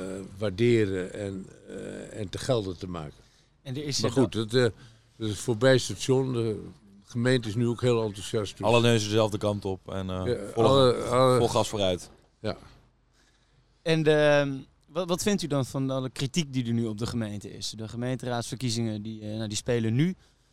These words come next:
Speaker 2: We
Speaker 1: Nou
Speaker 2: moeten,
Speaker 1: ja.
Speaker 2: eh, onze stem laten uitbrengen door onze naasten, eh, terug in Nederland.
Speaker 1: De, de, de, de overheid, en dat is ook in Amsterdam, er zitten allerlei afdelingen die allemaal hun zegje hebben. Of het nou de welstandscommissie is of noem maar op.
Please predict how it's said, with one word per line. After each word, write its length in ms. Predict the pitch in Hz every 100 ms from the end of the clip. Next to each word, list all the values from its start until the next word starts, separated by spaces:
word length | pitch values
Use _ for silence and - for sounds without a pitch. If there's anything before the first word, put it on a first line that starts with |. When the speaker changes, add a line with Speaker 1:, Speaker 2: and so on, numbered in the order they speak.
| _ _
Speaker 2:
We 100 | 120
Speaker 1:
Nou 140 | 123 131
Speaker 2:
moeten, 200 | 135 117
Speaker 1:
ja. 60 |
Speaker 2:
eh, 80 | 117
onze 180 | 120 113
stem 240 | - 135
laten 260 | 127 123 120
uitbrengen 680 | 127 127 123 120 120 117 113
door 160 | 117
onze 200 | 117 113
naasten, 540 | 127 135 135 - 127 123
eh, 60 |
terug 220 | 117 131 120
in 80 |
Nederland. 440 | 127 143 - 104 90 - 120
Speaker 1:
De, 160 | 117 98 113
de, 280 | 120 117 110
de, 400 | 107 104 101 101 104 - - 107 110
de 100 | 92
overheid, 560 | - 143 131 123 120 101
en 160 | 107 104
dat 180 | 98
is 140 | 107 104
ook 160 | 127
in 120 | 123 110
Amsterdam, 540 | 98 - 98 117 113
er 60 | 101
zitten 280 | 107 90 -
allerlei 400 | - 147 139 117
afdelingen 640 | 123 113 110 117 110 107 98
die 180 | 101
allemaal 380 | 117 131 120 110
hun 140 | 104 87
zegje 440 | 123 110 120 107
hebben. 280 | 104 98 95 - _ _ _
Of 120 | 98
het 120 | 90
nou 200 | 98 92
de 480 | 92 95 95 95 92
welstandscommissie 1040 | 107 117 - 110 110 - 107 107 95 104 110
is 240 | 101 -
of 140 | 92 92
noem 180 | 113
maar 120 | 101 101
op. 200 | 95